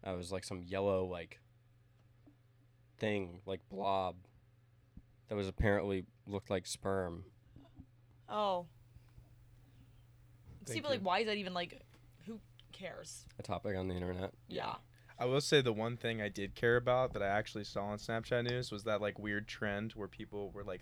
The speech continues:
Speaker 3: throwing shoes at, like, singers and stuff.
Speaker 1: Oh, they still do that.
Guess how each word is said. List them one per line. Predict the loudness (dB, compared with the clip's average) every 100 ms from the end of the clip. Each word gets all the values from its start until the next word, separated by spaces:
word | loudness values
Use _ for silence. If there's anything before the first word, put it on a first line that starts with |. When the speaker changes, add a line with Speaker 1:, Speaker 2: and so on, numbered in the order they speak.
| -10 -4
Speaker 3:
throwing | 0 2 2 0 -4
shoes | -6 -4 -2 -2 -4 -8 -12 -4
at, | -2 0 -2 -4 -4
like, | -4
singers | -2 -2 -2 -4 -8 -12
and | -10 -8
stuff. | -4 -2 2
Speaker 1:
Oh, |
they | 2
still | 2 2
do | 2
that. | 0